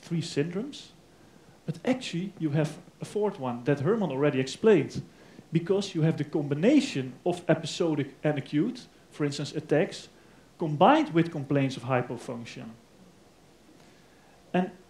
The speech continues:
if you look at an attack, it's like a bird is coming there and it's flying right into the engine of the airplane. So we have an acute asymmetry, just like what happens during an attack.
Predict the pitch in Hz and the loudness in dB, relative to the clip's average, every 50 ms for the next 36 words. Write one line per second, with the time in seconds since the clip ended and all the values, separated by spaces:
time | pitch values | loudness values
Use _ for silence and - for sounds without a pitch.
0 | _ - 214 214 - 226 226 269 330 339 339 - - - - - - _ _ _ | _ 2 2 4 4 2 2 4 2 2 0 -4 -10 -18 -20 -20 -20 _ _ _
1 | _ - - - - - - - _ - - _ _ - 202 220 - 214 185 180 | _ -20 -20 -20 -20 -20 -20 -20 _ -20 -20 _ _ 4 4 4 6 4 2 2
2 | 185 - 262 262 262 262 - - - - - _ _ - - - - - - - | 4 4 4 4 4 -2 -8 -18 -20 -20 -20 _ _ -20 -20 -20 -20 -6 2 4
3 | 175 175 - 180 180 170 165 170 - 139 120 185 208 220 269 - - - - - | 4 6 8 8 8 8 6 4 0 0 6 6 8 8 6 4 -2 -8 -16 -18
4 | - - - - 202 196 196 190 180 180 190 190 190 196 190 - - - - - | -18 -16 -8 -4 -4 -2 0 4 6 6 8 8 6 4 0 -6 -16 -20 -20 -20
5 | - - - _ - - - - - _ - - 160 165 165 - - - 190 190 | -20 -20 -20 _ -20 -20 -20 -20 -20 _ -6 -4 -4 -2 -2 -4 -4 -2 0 0
6 | 190 175 151 151 180 208 233 233 233 - 202 190 220 196 180 185 202 202 190 - | 2 2 2 6 8 8 8 6 6 0 -2 2 6 6 8 8 8 6 4 0
7 | 190 180 185 175 - - - - - - - 170 170 175 151 127 123 123 - 120 | -2 -2 -4 -6 -8 -12 -20 -20 -10 -2 0 4 6 6 6 6 4 0 -4 -8
8 | 113 113 - - 147 - - - - - - 190 170 185 - 190 175 160 - - | -8 -8 -10 -14 -16 -18 -18 -20 -12 -2 2 4 6 6 6 4 2 -2 2 4
9 | 247 294 302 302 - 185 - - 226 185 151 - - 143 123 117 120 - - _ | 6 6 6 6 4 2 4 2 2 2 0 -4 -6 -8 -8 -8 -8 -12 -18 _
10 | - - - _ - - 196 202 - - 185 180 175 165 143 127 156 180 180 - | -20 -20 -20 _ 4 4 4 6 8 8 8 8 8 6 4 6 6 6 6 4
11 | 165 147 131 160 156 156 156 151 151 147 - 180 147 117 - | -2 -2 0 -2 -2 0 -2 -2 -4 0 2 2 2 2 0